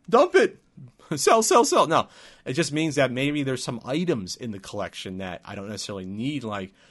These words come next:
do I necessarily need, you know, all, like, whatever? I have, like, all but two or three N E S box variants with the system. Do I need all those? Can I be happy with, like, four or five? Can I be happy with,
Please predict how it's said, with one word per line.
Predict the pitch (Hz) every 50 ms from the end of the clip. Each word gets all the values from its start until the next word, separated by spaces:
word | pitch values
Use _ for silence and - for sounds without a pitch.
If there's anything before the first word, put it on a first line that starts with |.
| _ _ -
do | 110 101
I | 101
necessarily | 107 127 143 151 143 - 156 143 135 127 117
need, | 110 107 120 147 180 190 190 160 123 - _ _ _ _ _ _ _ _
you | - 135
know, | 123 117 107
all, | 127 139 143 143
like, | 143 139 127 -
whatever? | 127 127 131 135 120 117 113 101 - _ - - -
I | - 127 123
have, | 123 139 139 117
like, | 113 127 127 120 110 _ -
all | 131 135 135
but | 127 120 -
two | - - 143 135
or | 131
three | 127 127 127 131 123 -
N | - 117 117 117
E | 120 120
S | 117 -
box | _ 98 101 107 117 139 - - -
variants | 107 110 104 98 92 90 90 90 80 80 - - -
with | 123 107
the | - 104
system. | - - - 143 139 139 - 98
Do | 98 101
I | 110 117
need | 120 120 147 185 220 220
all | 202 156 127 113 104
those? | 98 90 87 87 -
Can | - 127
I | 139
be | 143 147 139
happy | - 127 120 139 143 147
with, | 143 139
like, | 135 117 -
four | - _ - 143 147 147 131
or | 117
five? | - _ - 175 196 170 117 92 85 92 - _ _ _ _ - - - _ _ -
Can | - 135
I | 135
be | 127 135 123
happy | 117 139 151 151 147 160 147
with, | 131 135 127 127 120 -